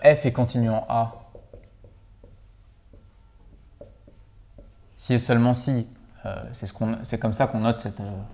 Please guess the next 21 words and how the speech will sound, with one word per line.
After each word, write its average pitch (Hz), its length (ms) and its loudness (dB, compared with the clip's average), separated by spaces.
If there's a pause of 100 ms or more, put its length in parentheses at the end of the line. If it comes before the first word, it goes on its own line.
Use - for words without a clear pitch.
on 101 60 -8
note 107 220 -2
un 104 140 -2
f 107 180 -2
de 110 80 0
x 113 200 0
tend 104 120 -6
vers 98 200 -4
f 98 60 -10
de 98 100 -6
A, 147 280 0
f 107 160 -4
de 107 80 -4
x 104 340 -6 (1120)
tend 107 140 -2
vers 98 220 -2
f 98 60 -8
de 95 80 -8
A, 143 360 -2 (260)
par 104 100 0
définition. 101 540 -6